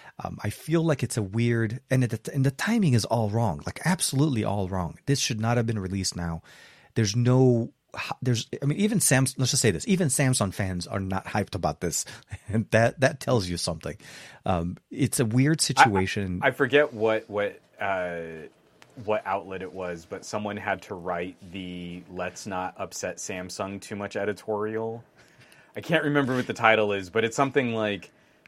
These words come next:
Speaker 2: Galaxy, the Galaxy S twenty-one F E isn't a complete waste of time or something like that.
Speaker 1: Hmm.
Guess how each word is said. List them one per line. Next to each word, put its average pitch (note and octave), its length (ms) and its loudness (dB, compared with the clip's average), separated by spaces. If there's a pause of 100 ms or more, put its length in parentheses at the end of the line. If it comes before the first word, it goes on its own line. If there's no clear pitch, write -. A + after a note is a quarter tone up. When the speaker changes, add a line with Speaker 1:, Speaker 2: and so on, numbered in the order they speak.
(140)
Speaker 2:
Galaxy, A#2+ 500 6
the G#2+ 160 -8
Galaxy B2 520 4
S G#2+ 220 0
twenty-one G2+ 540 -4
F F#2+ 260 -4
E A#2 420 -4
isn't A2+ 420 -6
a G#2+ 80 -2
complete A#2+ 680 -6
waste F#2 380 -8
of E2 200 -8
time F2 580 -10
or G#2 200 -4
something C3 540 2
like F#2+ 240 -2
that. E2 340 -2
Speaker 1:
Hmm. G2+ 380 -2